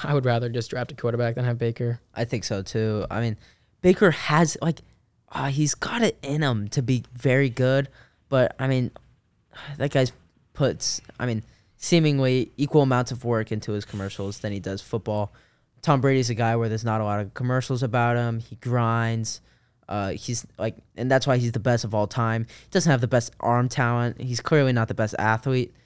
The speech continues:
Speaker 2: but, I mean, he certainly has better work ethic than anyone else in the league.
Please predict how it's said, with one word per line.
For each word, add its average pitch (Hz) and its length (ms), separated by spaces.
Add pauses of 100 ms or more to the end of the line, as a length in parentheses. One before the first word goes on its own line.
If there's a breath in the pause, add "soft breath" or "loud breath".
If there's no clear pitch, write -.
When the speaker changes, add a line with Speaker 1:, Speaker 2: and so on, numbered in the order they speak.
(320)
Speaker 2:
but, 117 380
I 120 100
mean, 113 300 (320)
he 151 240
certainly 135 640
has 113 480 (320)
better 135 180
work 127 280
ethic 120 400
than 113 200
anyone 117 300
else 101 200
in 98 80
the 95 80
league. 95 280